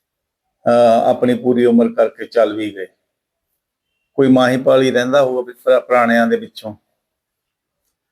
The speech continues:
ਮਤਲਬ ਕਹਿਣ ਦਾ ਇਹ ਹੈ ਵੀ ਫਿਰ ਸਾਨੂੰ ਇੱਕ ਦੋ ਗੱਲਾਂ ਦੇਖਣੀਆਂ ਪੈਣਗੀਆਂ। ਜੇ ਪ੍ਰਮਾਤਮਾ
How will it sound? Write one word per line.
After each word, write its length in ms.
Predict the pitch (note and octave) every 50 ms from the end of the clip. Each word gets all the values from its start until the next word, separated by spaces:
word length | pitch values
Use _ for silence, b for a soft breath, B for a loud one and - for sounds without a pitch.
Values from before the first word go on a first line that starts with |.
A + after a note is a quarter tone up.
| _ _ _ _ _ - - C#3
ਮਤਲਬ 340 | C#3+ D3 D3 E3 F3+ E3+ -
ਕਹਿਣ 260 | F3 E3+ F3 F3+ F#3
ਦਾ 100 | F#3 F3+
ਇਹ 160 | F#3 F#3 F#3
ਹੈ 360 | F3 D3 C3 A#2+ A#2 B2+ C3+ C3+ - _ _ _ _ _ _ _ _ _ _ _ _ _ _ _ _ _ -
ਵੀ 180 | F3+ G3 F#3+ G3
ਫਿਰ 160 | F#3+ G3 G3 G3 G3+ G3+ G3+ G3+ G3+ -
ਸਾਨੂੰ 360 | - - - E3+ F3+ F#3 F#3+
ਇੱਕ 180 | F#3 F#3+ G3+
ਦੋ 140 | G3+ G3+ F#3+
ਗੱਲਾਂ 240 | F3 F#3+ F3+ F3 F3
ਦੇਖਣੀਆਂ 380 | E3 E3 - - C#3+ D3+ D3 A#2+
ਪੈਣਗੀਆਂ। 460 | G2 G2+ G2+ G2 G2+ G#2+ G#2 F#2+ - _ _ _ _ _ _ _ _ _ _ _ _ _ _ _ _ _ _ _ _ _ _ _ _ _ -
ਜੇ 420 | G2+ - C3+ D#3 E3+ F3+ F#3 F#3
ਪ੍ਰਮਾਤਮਾ 1000 | F#3 F#3 F3+ C#3+ C#3 C#3 C#3 C#3 C#3 C#3 - D3 D#3 D#3+ D#3+ D#3+ D#3+ D#3+ E3 D3